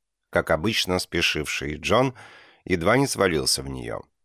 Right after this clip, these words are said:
Только странным образом изменившееся эхо собственных шагов предупредило его об опасности.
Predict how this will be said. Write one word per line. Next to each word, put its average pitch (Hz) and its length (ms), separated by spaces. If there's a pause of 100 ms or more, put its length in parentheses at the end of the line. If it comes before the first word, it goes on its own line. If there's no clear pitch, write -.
(440)
Только 131 300
странным 107 480
образом 90 540
изменившееся 87 840
эхо 87 360
собственных 82 600
шагов 87 540 (340)
предупредило 78 680
его 76 220
об 73 120
опасности. - 760